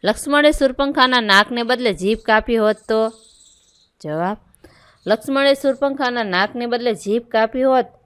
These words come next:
તો તે "ભાગતા સમયે હું તમને ત્રણેયને જોઈ લઈશ" કહી શકી ન હોત. આ ઉપરાંત તે લંકા જઈને રાવણને રામ, લક્ષ્મણ અને સીતા વિશે પણ કંઈ કહી શકી ન હોત. ચાર,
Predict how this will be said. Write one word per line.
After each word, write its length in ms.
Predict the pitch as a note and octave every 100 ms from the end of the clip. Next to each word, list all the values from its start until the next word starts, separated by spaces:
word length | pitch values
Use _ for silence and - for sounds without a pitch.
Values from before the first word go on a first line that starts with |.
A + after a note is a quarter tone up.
| -
તો 120 | F#3+
તે 160 | F#3 G3+
"ભાગતા 460 | - D#3+ F3 A#3
સમયે 440 | A3+ C4 C#4 C4 G3+
હું 220 | G3 A#3
તમને 300 | A#3 A3+ A3
ત્રણેયને 540 | F#3+ F3 F#3 G#3 A3
જોઈ 340 | G3 F3 F3 G3+
લઈશ" 380 | B3 B3+ A#3 -
કહી 200 | F3 F3
શકી 380 | F#3 G#3 G3 G#3+
ન 80 | G#3+
હોત. 320 | A3 A3 A#3 - _ _ - _ -
આ 220 | F#3+ G3
ઉપરાંત 360 | A#3+ C4+ G#3 D3+
તે 100 | F#3
લંકા 400 | E3 F3+ F#3 A#3
જઈને 400 | A3+ F#3 F#3 F#3
રાવણને 640 | D#3+ D3+ E3 G#3 A#3 F#3+ E3
રામ, 400 | E3 G3 B3+ G#3+
લક્ષ્મણ 480 | E3 - A3+ B3 A3
અને 180 | F3+
સીતા 400 | D#3+ F3 F3+ A#3+
વિશે 300 | A3+ F#3+ F#3+
પણ 240 | F3+ F#3 E3+
કંઈ 300 | - A3+ B3+
કહી 260 | G#3 G3
શકી 520 | A3 E3 D#3 F#3+ A3+ C4+
ન 120 | F#3
હોત. 340 | E3 D#3 C#3 _ _ _ _ _ _ _ _ _ _ _ _ _ _ _ _ _ _ _ _ _ _ -
ચાર, 280 | F3 F3+